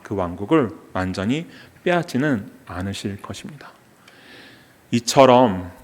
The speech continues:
다윗을 향한 하나님의 약속이 솔로몬을 향해 있는 것처럼 보이기도 하지만 하나님의 약속은 궁극적으로 죄가 없으신, 솔로몬과 같은 실수를 하지 않으시는,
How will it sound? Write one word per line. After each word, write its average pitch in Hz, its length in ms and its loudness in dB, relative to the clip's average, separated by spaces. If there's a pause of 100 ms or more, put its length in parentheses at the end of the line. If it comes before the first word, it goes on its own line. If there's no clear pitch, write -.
다윗을 113 460 -2
향한 113 260 0
하나님의 123 440 0
약속이 101 400 -4
솔로몬을 151 500 -2
향해 131 180 -2
있는 107 200 -4
것처럼 117 460 -4
보이기도 104 360 -6
하지만 117 560 -6 (140)
하나님의 131 420 -2
약속은 98 480 -6
궁극적으로 92 680 -10 (460)
죄가 104 280 -6
없으신, 123 640 -8 (360)
솔로몬과 151 500 0
같은 113 340 -2
실수를 135 520 0
하지 135 260 -2
않으시는, 123 680 -2